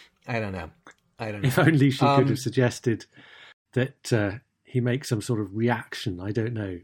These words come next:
Speaker 2: Perhaps
Speaker 1: Oh, there's a thought. Raise your
Speaker 2: agitating his
Speaker 1: hand,
Speaker 2: head
Speaker 1: or
Speaker 2: up and down if he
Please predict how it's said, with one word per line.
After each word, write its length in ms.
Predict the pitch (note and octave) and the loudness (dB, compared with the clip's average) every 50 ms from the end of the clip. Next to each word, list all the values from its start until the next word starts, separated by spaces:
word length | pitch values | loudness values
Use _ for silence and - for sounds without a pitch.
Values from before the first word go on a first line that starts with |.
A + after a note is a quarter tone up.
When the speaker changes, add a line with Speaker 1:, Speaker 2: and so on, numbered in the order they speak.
| _ _ - | _ _ -8
Speaker 2:
Perhaps 440 | - B2 B2 - - - - - - _ _ _ _ _ _ _ _ - | -6 -6 -6 -6 -10 -14 -16 -16 -18 _ _ _ _ _ _ _ _ 0
Speaker 1:
Oh, 160 | F#3+ F#3+ G#3 F#3+ | 2 4 4 4
there's 200 | G#3 G3 C3+ - | 4 4 2 0
a 60 | A3 | -2
thought. 220 | - - D3 D#3+ C3+ | 0 2 2 4 6
Raise 220 | D#3 E3+ E3+ E3+ | 6 6 6 4
your 80 | D#3 D#3 | 4 6
Speaker 2:
agitating 240 | E3+ D#3+ D3+ D3+ D#3 | 6 6 6 6 6
his 100 | D#3 D#3 D#3+ | 4 4 4
Speaker 1:
hand, 100 | D#3+ G3 | 4 4
Speaker 2:
head 160 | G#3 F3+ - | 4 6 6
Speaker 1:
or 40 | C#3+ | 4
Speaker 2:
up 180 | A#2+ - - | 4 4 2
and 120 | B2 C3 B2 | 0 2 4
down 340 | - C#3+ B2+ A#2 G#2 G2 G2+ | 4 6 6 4 4 2 -2
if 140 | G#2 - - | -4 -2 0
he 360 | C#3+ C3+ B2+ B2+ B2+ - | 2 2 2 2 0 -4